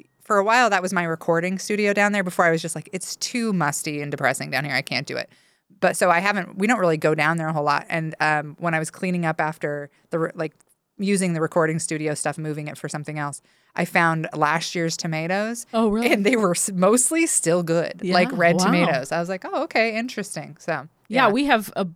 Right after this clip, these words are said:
Speaker 2: bunch. They're on our fireplace, um, right now,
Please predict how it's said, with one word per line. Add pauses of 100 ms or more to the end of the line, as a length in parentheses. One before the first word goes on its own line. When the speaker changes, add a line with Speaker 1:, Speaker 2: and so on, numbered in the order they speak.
(180)
Speaker 2:
bunch.
They're
on
our
fireplace,
um, (600)
right
now,